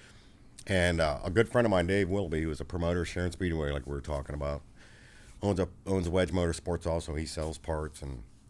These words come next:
everything else. And he was thinking about starting this new class. And what they called it was an Economod. It's not a B mod because it's all four bar. The only difference was cubic inch limit,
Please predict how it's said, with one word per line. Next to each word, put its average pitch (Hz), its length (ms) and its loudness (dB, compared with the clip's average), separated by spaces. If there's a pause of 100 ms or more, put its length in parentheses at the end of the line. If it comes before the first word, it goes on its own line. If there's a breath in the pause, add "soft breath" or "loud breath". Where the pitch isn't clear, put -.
everything 85 300 0
else. 76 460 -6
And 78 460 -4
he 90 100 -4
was 85 160 -4 (180)
thinking 82 180 0
about 73 200 -4
starting 73 260 -6
this 73 160 -10
new 76 100 -4
class. - 640 -4 (680 soft breath)
And 92 220 2
what 90 140 0
they 82 100 0
called 135 320 4
it 95 60 2
was 87 120 0
an 85 180 -2
Economod. 90 560 0 (920)
It's - 120 -14
not 107 200 6
a - 20 6
B 170 220 6
mod 87 300 4
because 95 260 -2
it's 82 140 -2
all 95 180 4
four 120 320 2
bar. 104 400 0 (420 soft breath)
The 92 160 4
only 156 240 6
difference 139 400 0
was 90 540 -2
cubic 117 260 -2
inch 104 220 -2
limit, 85 220 -2